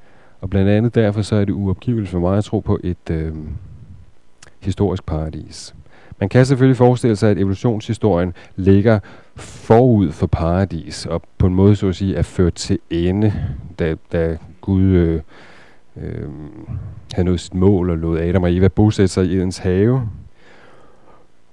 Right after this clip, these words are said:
Og så gør jeg her lige opmærksom på i nogle formuleringer, at så er det altså en anden slags evolution, end den, som biologerne hævder. Og der er et eller andet med, øh, lad mig bare lige sige det, at hvis man føler sig sådan presset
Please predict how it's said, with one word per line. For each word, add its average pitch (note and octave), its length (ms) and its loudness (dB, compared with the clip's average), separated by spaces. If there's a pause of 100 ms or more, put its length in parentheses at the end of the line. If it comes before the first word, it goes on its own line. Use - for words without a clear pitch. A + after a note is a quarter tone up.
(140)
Og G#2 80 4
så G2 140 6 (220)
gør F#2+ 180 4
jeg F#2 100 6
her G2+ 120 8
lige F#2+ 200 2
opmærksom F#2 420 2
på F2+ 180 2
i F2 60 2
nogle F2 200 0
formuleringer, F#2+ 640 0
at F2 60 -2
så G#2+ 200 0
er G#2+ 120 2
det B2 80 2
altså G2+ 240 2
en G2+ 100 0
anden G#2 260 0
slags E2+ 300 -2
evolution, F#2 560 -2
end F2+ 140 -6
den, F2+ 160 -2
som F#2+ 160 -4
biologerne F2 460 0
hævder. E2+ 420 -2 (500)
Og - 140 0
der A2+ 60 6
er B2 180 6
et C3+ 200 6
eller C#3+ 160 8
andet C3 160 6
med, A2+ 320 6 (600)
øh, E2+ 200 -4
lad E2+ 100 -2
mig E2+ 100 -2
bare F#2+ 140 0
lige G2 120 -2
sige G2+ 240 -4
det, F2+ 200 -2 (760)
at - 340 -2 (140)
hvis G#2 280 0
man G#2 120 4
føler G#2+ 300 4
sig G#2+ 180 0
sådan C3 200 0
presset B2 460 0